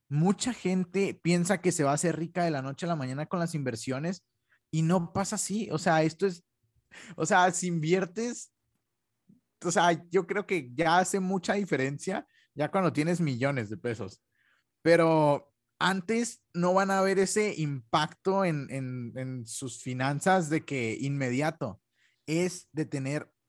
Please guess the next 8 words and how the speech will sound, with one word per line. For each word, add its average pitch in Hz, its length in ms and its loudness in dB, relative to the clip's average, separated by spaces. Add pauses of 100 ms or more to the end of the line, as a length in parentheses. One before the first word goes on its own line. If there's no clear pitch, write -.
estómago, 151 720 -2
es 143 80 -2
de 156 80 -6
tener 135 360 -10
paciencia, 143 920 -6 (300)
porque 151 500 -2 (400)
mucha 175 360 -2
gente, 175 600 -2